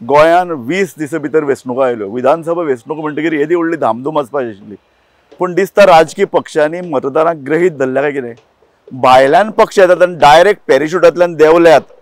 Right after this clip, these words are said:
आनी फकत जे पळय नेते आसात न्ही, तांकां हाता कडेन धरल्यात, अशें एक समज निर्माण सगळे राजकीय पक्षाचो जाला काय कितें? कारण फकत लिडर मेळ्ळे की पुरो, मतदार तांचे फाटल्यान फरफटत येतले.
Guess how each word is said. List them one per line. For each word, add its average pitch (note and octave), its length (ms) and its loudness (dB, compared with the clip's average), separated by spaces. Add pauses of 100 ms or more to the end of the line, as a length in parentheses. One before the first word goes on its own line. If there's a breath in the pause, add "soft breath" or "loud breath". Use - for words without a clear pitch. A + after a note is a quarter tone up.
(540)
आनी F#3 120 2
फकत E3+ 340 -2
जे F3 160 0
पळय F#3+ 160 -2
नेते F3 420 -2
आसात E3+ 280 2
न्ही, D3+ 220 -12 (480)
तांकां E3 260 4
हाता C3+ 180 4
कडेन D3 180 -2
धरल्यात, A2 280 -6 (600)
अशें D#3+ 220 4
एक A3+ 200 4
समज E3+ 380 2
निर्माण G3 360 2
सगळे F3 240 0
राजकीय E3+ 340 2
पक्षाचो D#3 380 -4
जाला D3+ 220 2
काय D3+ 140 0
कितें? C3+ 260 -8 (500)
कारण D3 140 -6
फकत E3+ 420 -2
लिडर F#3 520 4
मेळ्ळे E3+ 500 4
की F#3 120 -10
पुरो, D#3 280 0 (680)
मतदार D#3+ 460 2
तांचे F3+ 280 2
फाटल्यान D#3+ 420 0
फरफटत D3 540 -2
येतले. G#2+ 240 -6